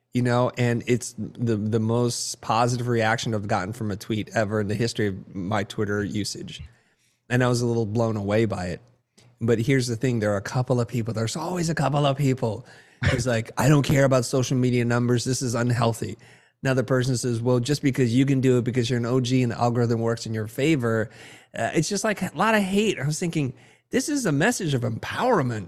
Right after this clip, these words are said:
Whatever your goal is in life, if somebody has told you you're too old, you're too young, you're too skinny, you're too fat, you're too dark, you're too light, it's time to say, You know what? I'm taking responsibility for my life, I'm gonna take action.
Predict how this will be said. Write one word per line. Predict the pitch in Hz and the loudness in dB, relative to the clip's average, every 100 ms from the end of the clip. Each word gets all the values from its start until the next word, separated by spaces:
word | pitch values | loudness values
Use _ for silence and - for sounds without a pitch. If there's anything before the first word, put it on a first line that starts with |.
| - | -2
Whatever | 139 175 269 269 | 2 6 4 4
your | 208 | 0
goal | 139 127 131 208 202 | 0 0 2 4 4
is | 151 127 | 4 2
in | 117 | -4
life, | 113 110 - - - - | -2 -4 -6 -14 -20 -8
if | 123 | -6
somebody | 160 185 285 | -4 -4 -2
has | 180 - | -4 -4
told | - 170 208 | -2 0 2
you | 160 | 2
you're | 131 127 | 2 0
too | 113 147 127 | 0 -2 0
old, | 180 214 180 | 2 4 4
you're | 123 | 2
too | 113 123 | -2 -2
young, | 113 147 220 202 | 0 0 0 0
you're | 123 | -2
too | 131 117 | -2 -4
skinny, | - 180 214 208 | -4 -4 -2 0
you're | 147 | 0
too | 113 120 | 0 -4
fat, | 104 143 214 185 | -2 0 0 0
you're | 120 | -6
too | - | -6
dark, | 110 120 120 - | -4 0 0 -2
you're | 127 | -6
too | 120 117 | -6 -4
light, | 107 104 123 226 - _ _ _ _ _ _ _ _ _ | -2 0 0 -2 -8 _ _ _ _ _ _ _ _ _
it's | - - | -8 -6
time | - 175 | 0 2
to | 139 | 2
say, | 117 131 | 0 0
You | 127 | 0
know | 135 | 0
what? | 151 - - _ _ _ _ _ _ - | 0 -2 -12 _ _ _ _ _ _ -4
I'm | 131 | 0
taking | 139 131 120 107 - _ _ _ - | 0 0 -2 -2 -8 _ _ _ -8
responsibility | 123 - 123 127 123 117 | -4 0 -2 0 0 0
for | 113 | -4
my | 107 113 | -2 -2
life, | 110 95 - - _ _ _ _ _ _ _ _ _ - | -2 -4 -10 -20 _ _ _ _ _ _ _ _ _ -4
I'm | 127 | -2
gonna | 123 | 0
take | 123 110 | 0 -2
action. | 107 110 - 95 | -4 -4 -6 -10